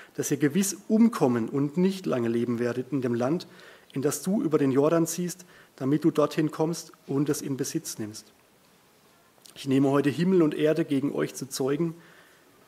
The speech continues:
Ich habe euch Leben und Tod, Segen und Fluch vorgelegt. So erwähle nun das Leben, damit du lebst,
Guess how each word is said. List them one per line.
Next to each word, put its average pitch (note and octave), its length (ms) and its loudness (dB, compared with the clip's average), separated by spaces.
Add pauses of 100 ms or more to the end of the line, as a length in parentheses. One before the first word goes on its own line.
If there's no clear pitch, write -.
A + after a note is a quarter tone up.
Ich - 120 -6
habe C3 200 2
euch C3+ 200 0
Leben D#3+ 520 0
und E3+ 220 -6
Tod, F3+ 500 -6
Segen D#3+ 500 -2
und D3+ 120 -2
Fluch F3+ 360 -6
vorgelegt. A#2 680 -2 (540)
So - 160 -8
erwähle D3 400 6
nun F3+ 180 8
das C#3 200 2
Leben, E3 420 0 (320)
damit B2 260 -2
du B2+ 60 4
lebst, C3 520 -2